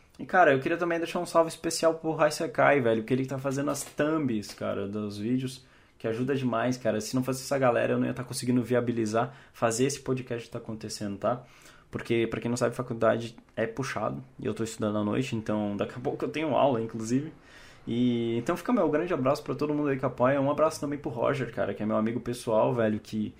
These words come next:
sempre deu uma força irada pra caralho, velho. Ele foi gravar comigo em evento, foi cameraman. O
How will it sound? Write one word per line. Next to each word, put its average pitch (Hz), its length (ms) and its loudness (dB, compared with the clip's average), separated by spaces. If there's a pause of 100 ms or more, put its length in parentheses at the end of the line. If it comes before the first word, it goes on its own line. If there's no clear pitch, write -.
(300)
sempre 139 300 0
deu 139 120 0
uma 135 100 2
força 139 300 -4
irada 131 420 2
pra 135 160 -6
caralho, 127 560 4
velho. 104 460 2
Ele 120 180 -2
foi 139 220 -4
gravar 139 320 4
comigo 135 360 -4
em 156 140 -4
evento, 123 600 0
foi 131 160 -2
cameraman. 127 760 4
O 131 60 -8